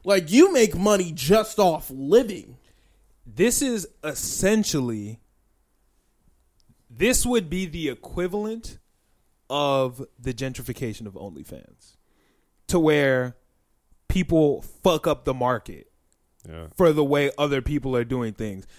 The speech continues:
Speaker 2: The way gentrification works is, I mean, I know everybody here knows, but maybe some of the listeners don't.
Speaker 1: Mm-hmm.
Speaker 2: Um, it's a neighborhood where the rent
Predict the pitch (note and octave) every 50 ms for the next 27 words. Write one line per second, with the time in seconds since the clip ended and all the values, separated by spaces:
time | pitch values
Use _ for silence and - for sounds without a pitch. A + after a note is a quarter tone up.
0 | - - D#3 E3 E3 D3+ D3 D#3+ D#3+ C#3 C3 C#3+ C3+ - D3 C#3 A#2+ C3+ B2 A#2+
1 | A#2+ A#2 - B2+ B2 A#2 A2+ A#2+ A2+ G2 A2+ A#2+ B2+ B2+ B2+ A#2+ A2+ A#2 A#2 A2+
2 | G#2+ G#2 F#2+ G#2 G#2 A2 A2 G#2+ G2+ G2 F#2 G2+ G#2+ G#2 G2 F#2 F2 F2+ F2+ F2+
3 | - G#2 G2+ G2+ D3+ E3+ E3+ D3 C3 - C3+ B2 A2+ G#2 G#2 G2 - A2+ G#2 F#2+
4 | F#2+ G2+ F#2 F2 F#2 F#2 - - C3 B2+ B2+ - - B2+ - _ - D#3 D#3+ E3
5 | D#3+ D#3+ D#3+ D#3+ D#3+ D#3 - - - _ _ _ _ _ _ _ _ _ _ _
6 | - - - - C#3 C#3+ D3+ D#3 D3+ D3 C#3+ D#3 D3 C#3 C3+ C3 C3+ C3+ C3+ C3+
7 | C3+ C#3 C3+ - - _ _ - C3+ C#3+ C#3 D3 D#3+ E3+ E3+ E3+